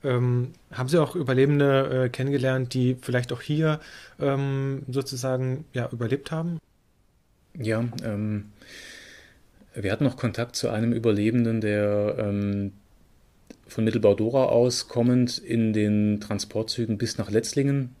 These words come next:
Speaker 2: verschleppt wurde, der aber dann zu Fuß nicht in Richtung Gardelegen, sondern in Richtung, ähm, Osten über die Elbe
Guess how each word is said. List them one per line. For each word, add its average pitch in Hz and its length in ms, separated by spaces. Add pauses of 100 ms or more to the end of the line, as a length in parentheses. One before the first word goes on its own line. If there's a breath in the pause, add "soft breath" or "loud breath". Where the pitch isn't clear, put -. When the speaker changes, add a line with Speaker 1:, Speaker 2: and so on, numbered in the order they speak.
(100)
Speaker 2:
verschleppt - 480
wurde, 123 240
der 107 160
aber 107 120
dann 107 380
zu - 140
Fuß - 360
nicht 113 140
in 113 100
Richtung 101 260
Gardelegen, 127 640 (260)
sondern 107 300
in 107 140
Richtung, 101 440 (840 loud breath)
ähm, 98 380
Osten 123 400
über 110 160
die 110 140
Elbe 143 340